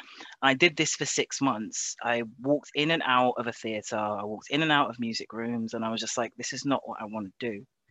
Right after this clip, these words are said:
Like, it's cool. Like, I, I get it.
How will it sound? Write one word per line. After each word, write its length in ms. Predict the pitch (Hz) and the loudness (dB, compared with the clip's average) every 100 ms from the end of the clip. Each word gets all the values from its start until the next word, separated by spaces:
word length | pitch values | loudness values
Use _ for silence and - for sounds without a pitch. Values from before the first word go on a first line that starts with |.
| _ _ - | _ _ -2
Like, 220 | 123 - - - _ | -2 -2 -14 -20 _
it's 240 | 151 - | 0 0
cool. 480 | - - 170 180 185 | -2 4 8 8 8
Like, 180 | 160 143 | 6 6
I, 180 | 127 127 - | 2 -4 -4
I 80 | |
get 220 | 123 143 143 | -4 0 0
it. 160 | 151 | 0